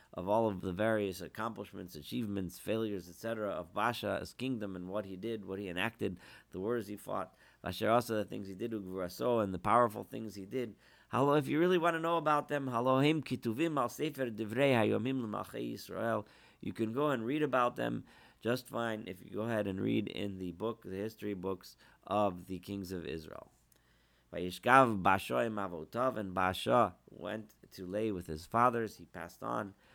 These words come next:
Vayikover B'Tirza, and he was buried in what was then the capital of the northern kingdom, the city of Tirza, which had now been the capital since Yeravam's days, since, uh, Vayimloch Elah v'no tachtav, and his son Elah became king after him.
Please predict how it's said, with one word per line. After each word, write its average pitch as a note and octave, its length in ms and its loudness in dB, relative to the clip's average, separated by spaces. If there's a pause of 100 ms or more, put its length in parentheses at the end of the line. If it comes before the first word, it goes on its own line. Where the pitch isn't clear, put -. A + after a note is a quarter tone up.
(140)
Vayikover G#2+ 640 2
B'Tirza, C#3 560 -4
and A#2+ 100 0
he A2+ 80 0
was G#2+ 180 2
buried C3+ 420 4
in G2+ 240 -6
what - 140 -4
was F#2 220 -6
then A2 300 -4
the F#2 100 -4
capital G#2+ 720 -2
of G#2+ 280 0
the F#2 60 -10
northern F#2 300 -8
kingdom, A#2+ 420 -6
the G2 80 -6
city F#2 280 -4
of D2+ 160 -8
Tirza, C3+ 480 -4 (380)
which - 220 -10
had F#2+ 200 -4
now G#2+ 180 2
been G#2 220 2
the F#2+ 80 -4
capital F#2 460 -4
since G#2+ 340 -12
Yeravam's F#2 640 -4
days, A2 380 0 (420)
since, F2+ 280 -14 (180)
uh, F2 200 -2
Vayimloch F2 640 0
Elah F#2+ 300 0
v'no F#2+ 260 -6
tachtav, G2+ 500 -6
and F#2+ 80 -6
his F#2 140 -2
son B2 380 0
Elah C3+ 360 0
became G#2+ 340 -8
king A#2 280 -10
after F#2 320 -6
him. D2+ 240 -6